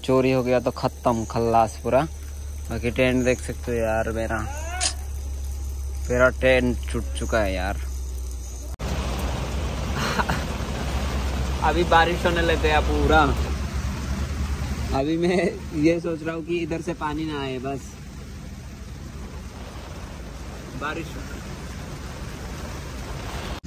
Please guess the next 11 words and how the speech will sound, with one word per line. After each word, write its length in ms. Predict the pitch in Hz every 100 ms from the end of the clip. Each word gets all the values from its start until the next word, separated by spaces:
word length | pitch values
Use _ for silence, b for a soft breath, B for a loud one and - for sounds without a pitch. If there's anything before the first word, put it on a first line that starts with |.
| - - - - - - - 123
ये 260 | 117 127
भाई, 260 | 127 139 139
अभी 260 | 147 131 139
इस 200 | - -
tent 240 | 131 127
को 120 | 139
मैं 160 | 139 135
क्या 260 | - 127 120
बोलूँ, 460 | 110 104 104 104 - - - - - - - -
ये 220 | 117 123 135
देखो 480 | 143 - 135 127